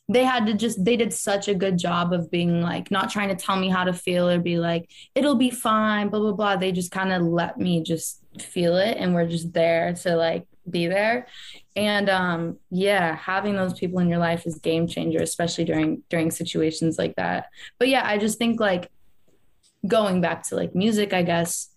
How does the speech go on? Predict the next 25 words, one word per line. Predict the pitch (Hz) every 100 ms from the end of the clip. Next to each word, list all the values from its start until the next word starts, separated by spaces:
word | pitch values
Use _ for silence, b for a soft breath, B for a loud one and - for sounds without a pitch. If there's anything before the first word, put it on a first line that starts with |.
| _
that's | 170 185 180 175
why | 175 165 170 170 170 165 165 165 - - _ -
music | 180 180 170 170
is | 170 -
so | 170 160
rad. | 165 165 165 170
'Cause | - 170
there's, | 160 165 -
it, | - 175 -
we | 175 175
talk | 175 170 170
about | 170 160 170 b b b -
feelings | - 190 185 175 175 170
that | 175 165 - _ - 170
maybe | 185 180 175 170
some, | 180 175 -
someone | 175 208 190 180 175
listening | 180 175 175 170 170
didn't | 180 170 170
think | 170 170
other | 165 165
people | 165 165
felt, | - 165 - 277
you | 180
know? | 170 165